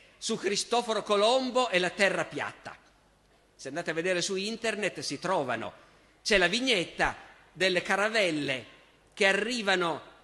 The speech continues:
al limite del mondo ed effettivamente la terra è piatta.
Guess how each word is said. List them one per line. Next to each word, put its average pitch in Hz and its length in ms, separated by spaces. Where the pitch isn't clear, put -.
al 185 120
limite 226 520
del 196 200
mondo 165 560
ed 202 160
effettivamente 208 800
la 175 80
terra 160 300
è 165 40
piatta. - 560